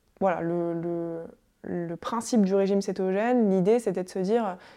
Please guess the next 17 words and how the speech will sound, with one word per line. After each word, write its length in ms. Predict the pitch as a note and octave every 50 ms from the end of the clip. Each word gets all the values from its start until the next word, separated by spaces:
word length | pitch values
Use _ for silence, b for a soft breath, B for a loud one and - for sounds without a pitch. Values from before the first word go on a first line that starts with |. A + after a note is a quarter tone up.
| B -
si 180 | - - A3
j'apporte 320 | G#3 G3 F#3+ G3 F#3+ - -
que 80 | G#3
des 120 | F#3+ G3 F#3
lipides, 380 | F#3 F#3 F#3 A#3 A#3+ B3 A3+
j'utilise 320 | G3 F#3+ - - G#3+ G3+ F#3
des 80 | F#3
lipides, 320 | F3+ F3+ - A#3+ A#3+ G#3 F#3+
donc 220 | G3 F#3+ G3 G3
j'épargne 300 | F#3 F#3 F3+ F#3 G#3+ G#3+
mes 100 | G#3 G3+
glucides. 380 | G3 F#3+ G3 - - F3 F3 F#3+ - _ B B B B B B B B B B B B B B B B -
Dans 160 | F3 G#3 A#3+
la 120 | A3+ G#3+
pratique, 420 | A3+ - - A#3 A3+ - C4+ B3+ -
c'est, 420 | - - G#3+ G3+ G3+ G3+ G3 F#3+
alors, 260 | F#3+ F#3 F3+ E3+ -